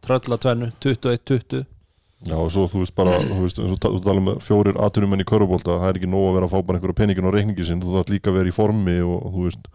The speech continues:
Speaker 1: Mhm.
Speaker 2: það er bara ekki staðan.
Speaker 1: Það virðist ekki vera, nákvæmlega, það virðist ekki vera staðan með þá, því að
Speaker 2: Bara þessi tveir sem eru búin að koma núna síðast, þeir eru bara ekki á
Speaker 1: Ekki að fungera.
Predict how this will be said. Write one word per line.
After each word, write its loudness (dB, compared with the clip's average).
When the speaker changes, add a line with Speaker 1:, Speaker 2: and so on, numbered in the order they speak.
Speaker 1:
Mhm. -10
Speaker 2:
það 4
er 4
bara 2
ekki -2
staðan. 2
Speaker 1:
Það 2
virðist 0
ekki 0
vera, -2
nákvæmlega, -2
það 0
virðist -6
ekki -4
vera -4
staðan 0
með -2
þá, -4
því -10
að -2
Speaker 2:
Bara 4
þessi 0
tveir 2
sem -2
eru 2
búin -2
að -20
koma 2
núna 4
síðast, 0
þeir 2
eru 2
bara 0
ekki -12
á -10
Speaker 1:
Ekki -12
að -16
fungera. -8